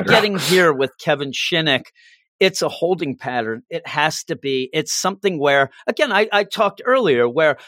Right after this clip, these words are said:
Speaker 2: if you're gonna cancel a book, it's a good time to cancel it. You're gonna shut down and things like that. But also, if a guy is leaving a book, Joshua Williamson, probably to go and start up a couple things early that are gonna be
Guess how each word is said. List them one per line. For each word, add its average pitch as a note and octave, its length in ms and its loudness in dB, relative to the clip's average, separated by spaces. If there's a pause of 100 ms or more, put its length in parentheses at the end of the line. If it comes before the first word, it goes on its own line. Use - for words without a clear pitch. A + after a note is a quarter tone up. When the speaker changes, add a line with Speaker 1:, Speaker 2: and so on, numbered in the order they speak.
(160)
Speaker 2:
if F#3+ 140 -2
you're A3 80 -6
gonna C4+ 180 0
cancel A3 640 0
a C3+ 40 0
book, F3 420 2
it's G3 180 -4
a G3 40 -10
good G3 200 -2
time F#3+ 160 -4
to D3+ 60 -6
cancel D#3 360 -4
it. D3 60 -4
You're B2 80 -12
gonna B2+ 140 -8
shut - 240 -4
down C#3 160 -2
and B2 100 -10
things B2+ 180 -8
like C#3+ 140 -4
that. F3+ 180 2
But D#3+ 160 -6
also, G#3+ 420 2 (280)
if G#3 220 0
a F3+ 80 0
guy G#3 320 2
is F3 280 0
leaving G3+ 720 0
a C3 120 2
book, A#2+ 400 0
Joshua C3 380 -2
Williamson, C#3+ 340 -4
probably F#3+ 580 0 (240)
to E3+ 80 -8
go D#3+ 220 2
and D3 100 -2
start C#3+ 380 2
up C3+ 160 0
a - 40 -12
couple C3+ 300 -4
things C3 480 -6
early B2+ 400 0 (220)
that A#2+ 100 2
are A#2+ 80 2
gonna C3 240 -2
be A2 300 0